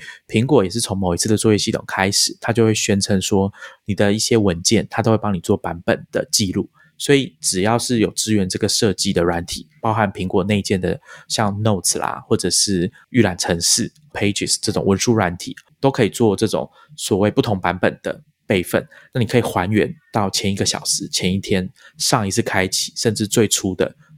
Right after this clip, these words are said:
那个档案的备份。所以我就想说，那应用程式不知道可不可以？所以我就去 Finder 把 Time Machine 打开，发现，诶，可以，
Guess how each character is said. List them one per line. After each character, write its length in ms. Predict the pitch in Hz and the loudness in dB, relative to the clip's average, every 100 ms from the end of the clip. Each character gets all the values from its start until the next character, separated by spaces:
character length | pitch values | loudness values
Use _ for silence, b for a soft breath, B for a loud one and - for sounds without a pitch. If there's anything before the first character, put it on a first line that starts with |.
| - | -2
那 60 | 98 | -2
个 80 | |
档 140 | 92 71 | 0 -2
案 160 | 92 | -4
的 80 | 92 | -4
备 220 | - - | -4 -4
份。 180 | - - - B B B | -4 -8 -10 B B B
所 100 | - | 2
以 60 | 131 | 4
我 40 | |
就 100 | 117 | 4
想 120 | 120 | 2
说， 120 | 92 110 | 0 0
那 180 | 117 - - - | 0 -4 -12 -2
应 100 | 117 | 0
用 140 | 110 | 2
程 160 | - 87 | 0 -2
式 140 | - | -4
不 80 | - | -2
知 40 | |
道 100 | 98 | -4
可 140 | 92 - | -4 -8
不 80 | - | -10
可 260 | - - | -8 -6
以？ 120 | 127 - b b _ - | -8 -10 b b _ 2
所 140 | 139 | 4
以 40 | |
我 40 | 113 | 6
就 100 | 113 | 4
去 120 | 123 | 4
Finder 380 | 113 104 98 90 | 2 0 2 -2
把 300 | 82 87 - _ - | -2 -4 -8 _ -6
Time 220 | 107 95 | -4 -2
Machine 140 | 101 | -2
打 140 | 90 - | -4 -4
开， 160 | 104 | -4
发 140 | 101 120 | 0 -2
现， 100 | - | 0
诶， 100 | 147 | -2
可 260 | - 110 | 4 4
以， 220 | 165 95 | 4 -2